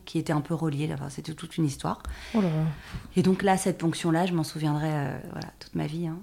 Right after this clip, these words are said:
Speaker 1: J'ai eu la, <laughs> je dis, « J'ai l'impression qu'on me transperce le cœur. » Je me dis, « C'est un peu ça. » <laughs>
Speaker 2: Oh, putain.
Speaker 1: Mais, euh, mais a-, a-, après, du coup, assez magique. Parce que la deuxième ponction a vraiment fait effet. Il est, il, je l'ai senti parce que c'est comme ce que tu disais, cette coquille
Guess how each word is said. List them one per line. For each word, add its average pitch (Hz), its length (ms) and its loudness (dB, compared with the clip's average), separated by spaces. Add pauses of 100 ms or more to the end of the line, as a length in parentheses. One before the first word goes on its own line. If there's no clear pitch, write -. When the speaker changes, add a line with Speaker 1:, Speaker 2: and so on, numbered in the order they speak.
(100)
Speaker 1:
J'ai 175 140 0
eu 170 40 4
la, 151 100 4
<laughs> 139 180 -2
je 180 40 4
dis, « 151 120 -2
J'ai 185 80 4
l'impression - 320 0
qu'on 180 100 0
me 185 40 4
transperce - 520 -4
le 160 80 0
cœur. » 160 240 0 (340)
Je 170 60 -6
me 170 40 -4
dis, « 170 220 -8
C'est - 140 -2
un 156 60 2
peu 175 140 -2
ça. » - 220 -2 (100)
<laughs> - 60 6
Speaker 2:
Oh, 196 60 12 (640)
putain. - 200 -2 (760)
Speaker 1:
Mais, 170 300 8
euh, 160 160 6
mais 165 200 6
a-, 151 60 8
a-, - 360 2
après, 208 240 2
du 196 100 0
coup, 220 180 -2
assez 190 200 2
magique. 190 480 0 (680)
Parce 165 180 -2
que 180 80 0
la 160 100 6
deuxième 185 340 4
ponction 175 380 0
a - 100 0
vraiment 160 320 2
fait 160 200 -2
effet. 165 300 -4
Il 160 100 -4
est, 156 120 0
il, 170 180 0 (180)
je 165 120 0
l'ai 180 80 8
senti 180 320 0
parce 196 200 2
que 170 120 0 (580)
c'est - 160 -10
comme 190 180 6
ce 185 60 0
que - 100 0
tu 160 140 -4
disais, 165 300 2
cette - 260 -4
coquille 196 500 4